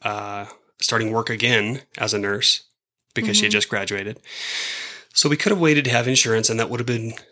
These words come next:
Speaker 1: billable to insurance, but we decided to get the ball rolling. We said, "We'll go and pay the couple hundred bucks out of pocket." And I think it was about five hundred bucks.
Speaker 2: Yep.
Speaker 1: Next up, this is where it really starts to hurt a little bit. So, depending on the woman's body,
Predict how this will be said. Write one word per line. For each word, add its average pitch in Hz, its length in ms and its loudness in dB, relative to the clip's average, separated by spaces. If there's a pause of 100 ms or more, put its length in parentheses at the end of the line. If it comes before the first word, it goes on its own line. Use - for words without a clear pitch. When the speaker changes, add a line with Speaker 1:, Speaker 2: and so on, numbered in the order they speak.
(140)
Speaker 1:
billable 120 380 2
to 113 100 -2
insurance, 107 680 2 (300)
but 107 120 -4
we 123 100 2
decided 123 300 4
to 110 60 0
get 110 100 -4
the - 60 -18
ball 104 200 2
rolling. 104 260 0
We 104 120 0
said, 104 360 2
"We'll 117 100 0
go 117 80 2
and 110 120 4
pay 113 120 4
the 107 100 0
couple 107 280 0
hundred 104 160 0
bucks 98 260 2
out 101 60 2
of 98 80 0
pocket." 95 420 -6
And - 440 -12
I 110 80 4
think - 80 0
it 113 60 4
was 110 100 4
about 98 180 -2
five 98 180 -2
hundred 98 160 -6
bucks. - 360 0 (420)
Speaker 2:
Yep. 233 160 -6 (1160)
Speaker 1:
Next 131 300 2
up, 117 140 2
this 131 180 4
is 151 100 2
where 165 140 2
it 147 80 0
really 143 180 2
starts 131 360 4
to 104 160 2
hurt 135 240 0
a 113 60 -6
little 107 220 -6
bit. 95 200 -8 (560)
So, 110 400 2 (640)
depending 151 400 4
on 170 80 4
the 151 80 4
woman's 139 300 4
body, 110 400 0